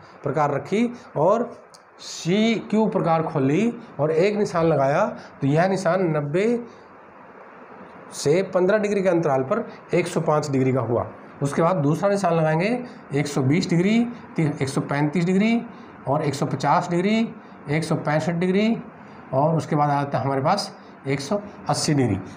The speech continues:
तो इस प्रकार से छः निशान इधर लगा लेंगे और इस प्रकार छः निशान इधर लगाएंगे। ये हमारे पास था नब्बे डिग्री और ये हुआ पचहत्तर डिग्री, साठ, पैंतालीस, तीस,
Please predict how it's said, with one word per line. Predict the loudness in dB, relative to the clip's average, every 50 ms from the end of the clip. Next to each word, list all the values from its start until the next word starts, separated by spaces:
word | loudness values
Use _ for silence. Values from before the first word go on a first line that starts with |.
| -6 -2
तो | 0
इस | 0 0
प्रकार | 2 2 2 2 2
से | 0 -2 -4
छः | -4 -4 -4 -2 -2 0 0
निशान | 0 0 2 2 2 2
इधर | 2 2 2
लगा | 2 2 2 2
लेंगे | 0 0 -2 -2 -6 -8 -12 -20 -18 -8 -4
और | -2 -2
इस | 0 0 0
प्रकार | 0 0 0 0
छः | -2 -2 0 0
निशान | 0 0 0 0 0 2
इधर | 2 2
लगाएंगे। | 2 2 2 2 2 0 0 -2 -4 -8 -12 -18 -12 -6 -2
ये | 0 2 2 2
हमारे | 2 2 2 2 2 2
पास | 2 0 0 0
था | 0 0 0 2 0 0 -4 -10 -12 -6 -2
नब्बे | 0 2 2 2 2 4
डिग्री | 4 4 2 2 2 2 0 -2 -6 -12 -16 -18 -10 -4 0
और | 2 2
ये | 4
हुआ | 4 4 2 2
पचहत्तर | 0 -2 -4 -4 -4 -4 -4 -2 -2
डिग्री, | 0 0 2 2 2 2 2 0 0 -4 -16 -18 -20 -20 -18 -16 -12
साठ, | -8 -4 0 2 2 4 4 4 2 2 0 -4 -12 -18 -20 -20 -20 -20 -20 -20 -20 -14 -6
पैंतालीस, | -2 0 0 0 2 2 2 2 2 2 0 0 -2 -4 -8 -14 -16 -20 -20 -20 -20 -20 -20 -20 -20 -20 -20 -20 -8 -2
तीस, | 0 2 4 4 4 2 2 0 -2